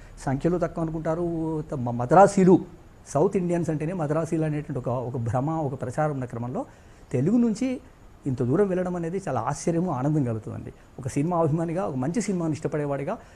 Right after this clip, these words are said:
నిజంగా it, it's a break, బ్రేక్ అండి, పెద్ద సక్సెస్ అండి, దానిలో ఏం అనుమానం లేదు.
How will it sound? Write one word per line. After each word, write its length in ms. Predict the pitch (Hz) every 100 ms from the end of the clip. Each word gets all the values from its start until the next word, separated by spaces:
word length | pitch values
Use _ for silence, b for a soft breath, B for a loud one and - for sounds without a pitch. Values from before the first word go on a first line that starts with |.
| B 131
నిజంగా 300 | 156 190 208
it, 240 | 185 160
it's 240 | 170 147 180
a 40 |
break, 220 | 147 185 156 139
బ్రేక్ 400 | 120 143 226 160
అండి, 160 | 113
పెద్ద 320 | 110 - 127
సక్సెస్ 400 | 139 131 - 165
అండి, 220 | 113 101 - - -
దానిలో 180 | 127 120
ఏం 120 | 151
అనుమానం 360 | 135 131 147 107
లేదు. 160 | 90